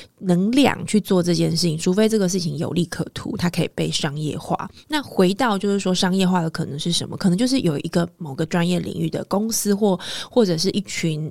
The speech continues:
一群公司，他觉得这个事情对他是有利的，所以他就开始付钱，请他们用G P T的这个基础去帮他训练出一个专业工作者。可这个所谓的训练，关键还是在于你到底要问他什么问题，微软他们不会知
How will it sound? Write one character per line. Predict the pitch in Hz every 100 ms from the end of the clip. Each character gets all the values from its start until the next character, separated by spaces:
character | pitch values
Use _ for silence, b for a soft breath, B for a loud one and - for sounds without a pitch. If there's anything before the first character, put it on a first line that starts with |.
| -
一 | 247
群 | - 170
公 | 170 190 190
司， | - 185
他 | 175 202
觉 | 196
得 | 165
这 | 185
个 | 165
事 |
情 | 165
对 | 160
他 | 160
是 | 170
有 | 165 -
利 | 190 170 -
的， | - B B B
所 | -
以 | 247
他 | 269
就 |
开 | - 233 247
始 | - 170
付 | - 233 165
钱， | - - - - B B
请 | - - 175 -
他 | - 208 226
们 | 214 175
用 | 190 175
G | 175
P | 175 170
T | 170
的 | 147
这 | 175
个 | 135 -
基 | - 170
础 | - - - -
去 | 196
帮 | 180
他 | 175
训 | 175 175
练 | 170
出 | 165
一 | 156
个 | 147
专 | 151 156
业 |
工 | 147 -
作 | 139 - -
者。 | - -
可 | 185
这 | 285
个 | 302
所 | 147
谓 | 180
的 | 170
训 | - 170
练， | 160 170 -
关 | 196
键 | 202 190
还 | 160
是 | 170
在 | 175 160
于 | 139 B B B -
你 |
到 | 226
底 | 226
要 | 185
问 | 196
他 | 180
什 | 175
么 | 156
问 | 151 170
题， | 160 -
微 | 196
软 | 180
他 |
们 | 185
不 | 165
会 | 160
知 | -